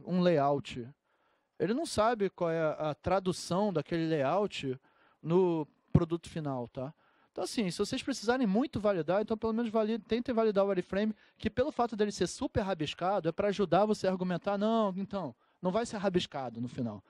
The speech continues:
Mas aí fica um pouco mais óbvio que o negócio é rabiscado e preto e branco. E aí tem uma cara até de caderno rabiscado mesmo de propósito, tá? Agora, eu defendo não validar o wireframe. Eu, eu já vi,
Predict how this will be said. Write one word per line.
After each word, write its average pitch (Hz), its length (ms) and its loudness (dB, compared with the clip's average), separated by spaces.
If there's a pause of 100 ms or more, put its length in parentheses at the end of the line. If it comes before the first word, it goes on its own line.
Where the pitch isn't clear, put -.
(160)
Mas 147 180 2
aí 190 100 4
fica - 140 -2
um 214 60 0
pouco 247 340 0
mais 226 220 -2
óbvio 151 300 -4
que 160 60 -8
o - 20 -6
negócio 139 280 -6
é 139 40 -10
rabiscado 175 420 -4
e - 40 -8
preto 202 200 0
e - 20 -10
branco. 151 480 -4 (520)
E 147 100 4
aí 160 160 2
tem 190 140 -8
uma 190 120 -4
cara 185 220 -4
até 190 160 -2
de 196 100 -6
caderno 185 440 -4
rabiscado 160 500 -4
mesmo 156 160 -2
de 165 120 -8
propósito, 143 600 -2
tá? 123 240 -6 (540)
Agora, 165 340 4
eu 226 380 2
defendo 208 500 2
não 214 160 2
validar 226 320 2
o 220 40 2
wireframe. 196 460 -4
Eu, 156 220 -2
eu 170 140 0
já 185 160 0
vi, 175 280 -2